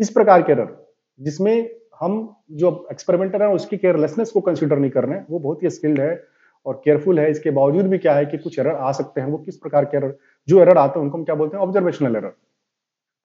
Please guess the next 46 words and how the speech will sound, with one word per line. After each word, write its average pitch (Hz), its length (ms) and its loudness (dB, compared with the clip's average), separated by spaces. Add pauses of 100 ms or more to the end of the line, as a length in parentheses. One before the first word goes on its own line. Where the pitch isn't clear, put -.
(180)
ठीक 175 100 2
है। 190 60 6
आप 180 140 8
क्या 175 100 0
है 190 80 2
कि 196 80 0
सभी 185 260 4
errors 170 220 6
को 180 80 2
एक 165 100 4
बार 170 200 4
एक 143 80 -4
साथ 165 260 0
लिख 147 240 2
करके 170 260 2
सबको 151 260 -4
थोड़ा 151 160 -2
आपस 143 260 -6
में 180 100 -2
compare 170 340 2
करेंगे 175 260 2
ना, 220 80 -4
तो - 500 -4
आपके 147 160 2
दिमाग 143 200 2
में 170 100 2
बैठ 123 140 4
जाएगा। 110 320 -6 (100)
और 156 100 -4
ये 165 240 0
महत्वपूर्ण 165 380 -4
इसलिए 190 240 -2
है 180 80 -2
कि 165 120 -2
कुछ-कुछ 185 360 -10
places 165 320 -2
जेई 156 140 0
में 180 140 -2
भी 180 60 -4
छोटे-मोटे 170 360 -6
question 160 240 -6
इससे 156 160 -4
पूछे 147 240 -8
जा 147 120 0
चुके 127 220 -10
हैं। 143 160 -10